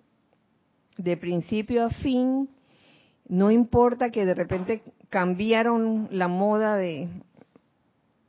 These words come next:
de aquello que estabas haciendo, tú sigues en, con tu plan hasta el final. Eso mismo es. Y en cuanto a lo que dijiste, Raxa, cierto, David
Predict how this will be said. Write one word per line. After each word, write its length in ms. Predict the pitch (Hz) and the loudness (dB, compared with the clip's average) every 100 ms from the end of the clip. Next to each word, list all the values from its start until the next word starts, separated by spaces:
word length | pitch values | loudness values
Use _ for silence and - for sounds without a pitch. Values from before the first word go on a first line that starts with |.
| _ _ _ _ _ _ | _ _ _ _ _ _
de 200 | 202 170 | -10 -6
aquello 260 | 160 190 208 | -4 0 0
que 60 | |
estabas 300 | 202 185 202 | 2 0 0
haciendo, 340 | 196 175 185 196 | 0 -2 -4 -2
tú 120 | 196 | -6
sigues 380 | - 226 214 247 | -8 -6 -2 0
en, 160 | 220 | 0
con 200 | 190 180 | -2 -4
tu 120 | 170 160 | -4 -6
plan 220 | 180 208 | -4 -4
hasta 160 | 220 | -4
el 80 | 175 | -6
final. 460 | - 156 156 151 151 _ - - | -6 -6 -4 -6 -10 _ -20 -20
Eso 260 | - 180 202 | -12 -6 -2
mismo 360 | 202 208 208 185 | 0 0 0 0
es. 260 | 165 156 | 0 -4
Y 160 | - 175 | -6 -4
en 80 | 165 | -2
cuanto 260 | 170 175 | -2 0
a 60 | 165 | -2
lo 100 | 160 | -2
que 560 | 165 165 160 160 160 156 | -4 -4 -4 -6 -6 -6
dijiste, 480 | 170 175 240 - 202 | -6 -4 -4 -2 -2
Raxa, 400 | 214 240 247 233 | -2 -4 -6 -6
cierto, 520 | - 277 427 - 196 | -4 -6 -6 -6 -4
David 280 | 170 165 | -4 -4